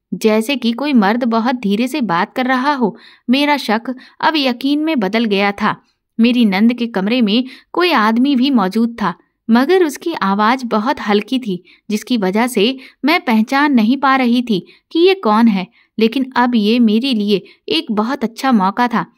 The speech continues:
मैं सच्चाई जान सकती थी, मगर मुझे डर था कि कहीं मुझे अंदर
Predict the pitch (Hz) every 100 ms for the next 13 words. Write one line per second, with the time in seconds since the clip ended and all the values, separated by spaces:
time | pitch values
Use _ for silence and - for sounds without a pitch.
0 | _ - 202 226 262 269 262 277 311 247
1 | 233 294 320 320 294 254 180 - - _
2 | 233 240 254 233 208 247 202 208 226 196
3 | 170 - _ 302 294 254 240 269 226 214
4 | 262 262 220 202 208